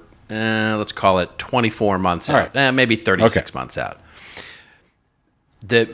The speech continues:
Speaker 1: remember we were t-, we were talking last week and we were like, "Well, what's, what's it gonna be?" You know, like, what would the word be, right? You know, what, what, what, what
Speaker 2: Ooh.
Speaker 1: word will replace N F T
Speaker 2: What
Speaker 1: for
Speaker 2: is it?
Speaker 1: this? And I, I don't know.
Speaker 2: Oh, but I, I
Speaker 1: But
Speaker 2: thought you were gonna lay it
Speaker 1: prediction
Speaker 2: on me.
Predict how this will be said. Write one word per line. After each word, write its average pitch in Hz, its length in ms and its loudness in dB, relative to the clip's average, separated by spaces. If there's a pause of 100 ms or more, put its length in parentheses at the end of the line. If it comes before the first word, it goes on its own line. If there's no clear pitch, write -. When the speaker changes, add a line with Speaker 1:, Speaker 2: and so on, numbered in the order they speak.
(100)
Speaker 1:
remember 123 380 2
we 120 140 4
were 110 140 2
t-, - 120 -8
we 113 140 0
were 101 120 0
talking 107 380 0
last 98 240 0
week 104 160 -2
and 92 80 -4
we 92 80 -2
were 90 60 0
like, 90 180 -4
"Well, 95 140 0
what's, 113 360 -2
what's 110 200 0
it 120 60 0
gonna 101 200 0
be?" 92 460 -2
You 104 80 -8
know, 90 60 0
like, 87 140 -4
what 113 160 2
would 98 120 -2
the 90 80 -4
word 90 340 -2
be, 110 300 0 (140)
right? 104 200 0
You 98 80 -6
know, 87 80 -2
what, 107 240 0
what, 95 200 -8
what, 98 360 -2
what 110 300 0
Speaker 2:
Ooh. 120 120 4
Speaker 1:
word 101 400 2
will 90 200 0
replace 90 540 -2
N 90 140 0
F 87 160 -4
T 85 120 0
Speaker 2:
What 90 100 4
Speaker 1:
for 92 60 2
Speaker 2:
is 92 160 2
it? - 20 0
Speaker 1:
this? 131 260 -2 (680)
And 107 320 0 (1200)
I, 113 280 0
I 104 120 -2
don't 120 300 0
know. 104 300 0
Speaker 2:
Oh, 185 340 2
but 170 120 0
I, 156 240 0
I 170 100 0
Speaker 1:
But 117 140 -4
Speaker 2:
thought 190 220 0
you 208 60 2
were 190 60 2
gonna 185 180 2
lay 185 200 2
it 180 60 2
Speaker 1:
prediction 269 220 2
Speaker 2:
on 330 40 2
me. 117 240 0